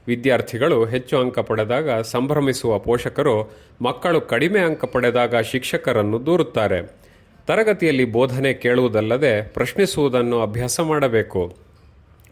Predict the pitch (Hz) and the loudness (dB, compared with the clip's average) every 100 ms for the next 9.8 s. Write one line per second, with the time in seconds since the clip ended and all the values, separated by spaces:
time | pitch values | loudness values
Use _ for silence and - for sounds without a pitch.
0 | - 143 202 214 160 139 127 135 113 123 | -4 0 2 2 2 0 0 0 -2 -2
1 | 120 131 151 110 117 165 170 143 127 110 | 0 0 0 -2 0 2 2 0 0 -2
2 | 104 113 110 113 110 117 143 117 107 - | -2 -4 -2 0 0 0 0 2 2 -2
3 | - - - 180 - 214 190 - 160 117 | -20 -20 -8 -6 -2 0 0 0 -2 0
4 | 147 170 175 143 117 120 113 110 110 135 | 0 2 2 2 0 0 0 2 2 0
5 | 147 - 113 110 151 185 117 101 90 - | -2 -2 0 2 2 0 2 2 0 -8
6 | - _ _ _ _ _ _ _ _ 147 | -20 _ _ _ _ _ _ _ _ 0
7 | 202 214 214 208 202 165 143 - 139 127 | 2 2 2 2 0 0 -2 -2 0 2
8 | 117 113 117 113 - 120 107 - 139 143 | 2 0 0 0 -2 -2 -2 0 0 0
9 | - 107 101 104 123 143 104 | -2 -4 -2 -2 -2 -2 -4